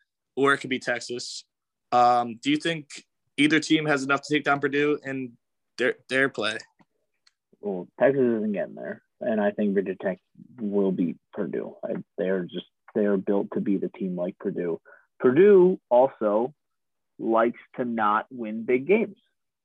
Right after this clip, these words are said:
Speaker 1: This is true.
Speaker 2: The, so, he-, here's the thing. I look at a large sample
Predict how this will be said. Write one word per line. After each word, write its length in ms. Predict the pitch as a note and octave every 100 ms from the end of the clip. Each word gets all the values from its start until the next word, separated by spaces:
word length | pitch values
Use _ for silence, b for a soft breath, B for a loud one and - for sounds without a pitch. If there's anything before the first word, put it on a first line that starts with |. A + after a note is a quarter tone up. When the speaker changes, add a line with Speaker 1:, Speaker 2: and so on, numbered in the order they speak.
| _ _ _ _ _ -
Speaker 1:
This 200 | G#2 -
is 80 | -
true. 240 | - G#2
Speaker 2:
The, 160 | A#2 A2+ _ _ b b _ -
so, 380 | B2+ A#2+ G#2+ -
he-, 360 | G2+ G2 G2+ A#2+
here's 180 | C3+ B2
the 80 | C3+
thing. 240 | C#3 F#2+ -
I 140 | G#2+ A#2+
look 220 | C3 B2+
at 80 | B2
a 40 |
large 360 | A2+ A2+ A2+ -
sample 240 | A#2+ G2